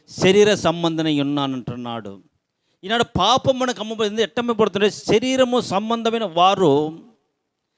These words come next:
పాపమున, పాపములు పడిపోతున్నారు, శరీరాన్ని అమ్ముకుంటున్నారు, ప్రియులారా.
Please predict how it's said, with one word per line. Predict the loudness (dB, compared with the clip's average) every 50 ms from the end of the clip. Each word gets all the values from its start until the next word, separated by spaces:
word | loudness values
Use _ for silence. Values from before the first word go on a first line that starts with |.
| _ _ _ _ _ -4 0
పాపమున, | 2 2 2 2 2 0 0 0 -2 -2 -2 -4 -4 -6 _ _ _ _ _ _ _ _ -8 -2
పాపములు | 0 0 2 2 0 -2 -2 -2
పడిపోతున్నారు, | 0 0 0 0 0 0 -4 -4 -4 -6 -4 -4 -4 -4 -4 _ -12 -20 _ -4
శరీరాన్ని | 2 4 4 6 6 4 4 4 2
అమ్ముకుంటున్నారు, | 0 0 -2 -4 -4 -4 -6 -6 -6 -6 -4 -4 -4 -2 -2 -4
ప్రియులారా. | -4 -6 -6 -6 -4 -4 -4 -4 -4 -4 -6 -8 -10